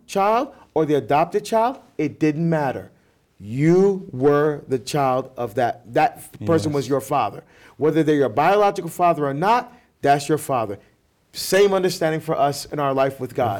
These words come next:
Speaker 2: Beautiful.
Speaker 1: It doesn't ma-,
Speaker 2: Beautiful.
Speaker 1: it doesn't matter. We're still children of God, and we still receive what Jesus received.
Speaker 2: Yes.
Speaker 1: We all receive the inheritance now, not just
Speaker 2: Yeah.
Speaker 1: the, the firstborn son. All of us receive the inheritance. Remember what Paul says,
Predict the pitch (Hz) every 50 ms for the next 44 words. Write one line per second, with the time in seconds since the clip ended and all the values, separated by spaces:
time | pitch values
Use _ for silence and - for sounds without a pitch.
0 | - - - - - _ _ _ _ _ _ - 156 165 208 208 - - - 185
1 | 240 240 - - - - - _ _ - 175 185 208 190 156 165 180 247 262 208
2 | 151 143 143 143 - _ _ - - 151 170 165 165 - - - 180 165 165 165
3 | - 160 156 135 147 139 127 110 107 139 123 117 - - 147 139 151 147 123 -
4 | - 202 214 208 208 196 - - 190 180 160 151 135 113 165 185 170 165 - 143
5 | 139 127 - 135 110 87 80 - _ _ - - - 101 104 107 160 208 226 226
6 | - - 185 202 233 262 269 262 254 240 202 165 175 170 - 180 175 147 156 151
7 | 147 139 147 147 139 139 135 135 143 120 - - 131 120 104 87 113 151 214 302
8 | - 320 302 - - 233 - - - - - - - 170 175 - 214 202 - 143
9 | 147 190 185 175 170 175 - 226 233 180 127 101 104 107 - _ _ _ _ _
10 | _ _ _ _ _ _ - 180 202 233 254 254 233 214 165 160 151 151 - 151
11 | 143 - 160 151 139 - 139 135 139 131 139 180 226 262 277 254 - - 208 240
12 | 269 294 277 220 147 123 110